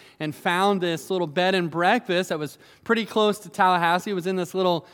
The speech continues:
little town called Monticello, and it looked, uh, looked, looked quaint. It looked like a charming little place. It was,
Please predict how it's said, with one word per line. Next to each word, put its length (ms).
little 160
town 360
called 260
Monticello, 1000
and 200
it 80
looked, 360
uh, 220
looked, 220
looked 200
quaint. 440
It 80
looked 240
like 120
a 40
charming 440
little 140
place. 360
It 40
was, 160